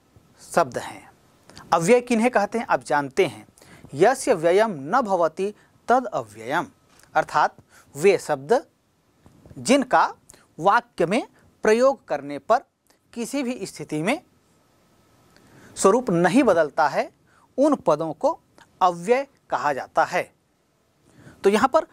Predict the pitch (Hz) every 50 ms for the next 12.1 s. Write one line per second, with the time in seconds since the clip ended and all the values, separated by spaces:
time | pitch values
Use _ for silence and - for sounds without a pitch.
0 | _ _ _ - 156 156 233 254 240 _ - 143 107 - _ _ _ - 175 226
1 | 269 320 - _ _ - 220 214 - _ - 123 107 _ _ _ - 185 185 180
2 | 202 220 226 - - 143 135 135 170 180 175 - 202 190 185 185 233 294 - _
3 | - - - _ _ _ _ _ _ _ - - _ _ _ _ 143 202 254 254
4 | - 277 - 277 254 - 220 202 - _ 247 233 240 214 160 180 190 - - 240
5 | 247 254 302 240 170 165 _ _ _ _ _ _ _ _ _ _ _ _ _ _
6 | _ _ _ _ _ _ - 139 139 165 190 180 202 254 359 - _ _ _ _
7 | _ _ _ _ - - 156 156 143 - - 254 277 - 269 - - 233 - -
8 | 185 175 _ - 220 220 208 151 151 165 165 - 170 156 143 185 254 311 - _
9 | _ _ _ _ _ - 113 120 143 170 156 180 180 120 - _ _ _ _ _
10 | _ _ _ _ _ _ _ _ _ _ _ _ _ _ _ - 131 165 - 185
11 | 214 226 - - 185 247 320 370 - _ _ _ _ _ - - 127 147 156 -
12 | 127 -